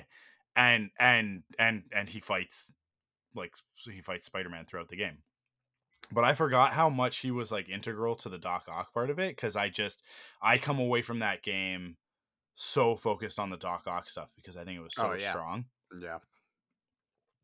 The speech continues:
Speaker 1: that I forget about how much of the game is actually spent tracking Lee and, and, and going down that road, 'cause I just, I just think about all of the Doc Ock stuff. But, but obviously, like, the Martin Lee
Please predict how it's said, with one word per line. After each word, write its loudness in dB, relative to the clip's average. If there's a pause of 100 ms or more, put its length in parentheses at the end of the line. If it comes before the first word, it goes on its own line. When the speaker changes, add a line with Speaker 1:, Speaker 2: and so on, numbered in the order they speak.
(120)
Speaker 1:
that 2
I 4
forget -2
about -2
how 2
much -2
of -10
the -8
game -8
is -10
actually -8
spent -10 (840)
tracking 0
Lee -6
and, -8
and, -10 (180)
and -8
going -8
down -8
that -8
road, -16
'cause -14
I -10
just, -8
I -8
just -6
think -10
about -8 (580)
all -2
of -10
the -10
Doc -6
Ock -10
stuff. -14
But, -4 (1500)
but 2
obviously, 2
like, -4
the -8
Martin -2
Lee -8